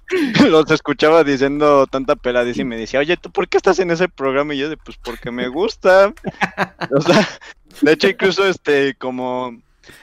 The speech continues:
como antes yo tenía una bocina que al final se terminó jodiendo, este,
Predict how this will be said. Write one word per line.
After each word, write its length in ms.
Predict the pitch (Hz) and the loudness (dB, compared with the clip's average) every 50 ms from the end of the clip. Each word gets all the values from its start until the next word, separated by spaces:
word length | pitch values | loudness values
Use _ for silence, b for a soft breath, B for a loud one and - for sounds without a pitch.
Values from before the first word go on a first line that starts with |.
| B B | B B
como 200 | - - 139 147 | -12 -8 -2 -2
antes 220 | 156 160 - 180 165 | -2 0 0 0 2
yo 120 | 170 175 | 2 0
tenía 300 | - - 170 165 165 160 | 0 0 -2 0 2 0
una 140 | 160 170 175 | 2 2 2
bocina 480 | 165 147 139 127 - 143 139 143 151 139 | 4 4 2 0 0 -2 -2 0 -2 -2
que 400 | - - 120 113 113 110 110 110 | -2 -6 -6 -4 -2 -2 0 -2
al 140 | 110 110 | -2 -2
final 220 | 98 113 120 123 120 | -4 -6 -8 -6 -4
se 100 | 143 147 | -4 -4
terminó 460 | - 120 117 117 113 113 113 117 120 | -4 -4 -8 -6 -6 -4 -4 -4 -2
jodiendo, 420 | - 135 135 127 127 127 120 120 127 | 0 0 0 0 -2 -4 -2 -4 -4
este, 220 | 123 - 107 104 | -4 -6 -10 -12